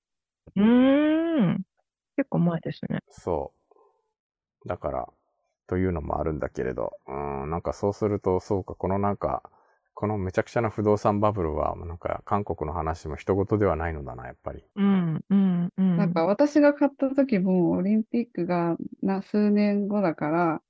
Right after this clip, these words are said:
Speaker 3: なんかその、スタジアム建設とかに、いろんな材料とか、人件、ひ-、人が取られて、これからマンションの値段はバンバン上がりますよってこう言われて、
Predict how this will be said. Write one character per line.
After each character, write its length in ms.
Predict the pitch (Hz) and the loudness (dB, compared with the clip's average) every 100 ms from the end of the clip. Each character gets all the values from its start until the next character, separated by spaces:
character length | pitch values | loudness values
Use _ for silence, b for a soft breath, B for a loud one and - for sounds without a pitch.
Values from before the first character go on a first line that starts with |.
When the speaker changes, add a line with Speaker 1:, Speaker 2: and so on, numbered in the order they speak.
| _ _ _ - | _ _ _ -4
Speaker 3:
な 140 | 196 180 | 0 0
ん 40 | |
か 100 | 180 | 0
そ 140 | - | 0
の、 320 | 151 147 - - _ - | 0 0 -6 -10 _ -20
ス 100 | - | -6
タ 180 | 185 185 | 0 2
ジ 100 | 190 | 2
ア 80 | 190 | 2
ム 140 | 190 | 0
建 200 | 190 196 | 0 0
設 240 | 190 165 - | 0 -4 -6
と 100 | - | -6
か 120 | 143 | -2
に、 360 | 156 170 156 - _ _ _ - | 0 2 0 -2 _ _ _ 0
い 60 | |
ろ 120 | 170 | 4
ん 60 | 170 | 4
な 120 | 170 | 4
材 260 | 170 170 175 | 2 2 2
料 180 | 180 175 | 2 0
と 120 | - | -4
か、 400 | - 143 - 202 _ _ _ _ | -2 -2 -2 -6 _ _ _ _
人 220 | 175 175 165 | 4 4 4
件、 320 | 170 170 165 - - | 4 4 2 -6 -14
ひ-、 200 | - - - | -16 -12 -12
人 200 | - 175 | -2 0
が 300 | 160 165 160 _ _ _ _ _ _ _ - | 2 2 0 _ _ _ _ _ _ _ -2
取 120 | 175 | 2
ら 120 | 180 | 4
れ 120 | 160 | 2
て、 440 | - 165 160 151 - _ | 2 0 2 0 -6 _
こ 80 | - | 0
れ 100 | 185 | 0
か 120 | 190 | 2
ら 100 | 185 | 2
マ 180 | 180 202 | 4 4
ン 80 | 202 | 2
シ 80 | 190 | 2
ョ 40 | |
ン 60 | 170 | 2
の 100 | 160 | 2
値 200 | 160 165 | 2 4
段 180 | 165 165 | 4 4
は 80 | |
バ 180 | 170 202 | 4 4
ン 80 | 196 | 4
バ 100 | 180 | 4
ン 60 | 170 | 4
上 60 | |
が 100 | 175 | 4
り 80 | 185 | 4
ま 140 | 190 | 4
す 120 | 196 190 | 2 2
よ 240 | 180 185 | 2 0
っ 80 | - | -4
て 100 | 147 | -10
こ 180 | - 127 | -6 -4
う 20 | |
言 100 | 147 | -2
わ 100 | 160 | -2
れ 120 | 156 | -2
て、 380 | - 196 156 - | -2 0 0 -4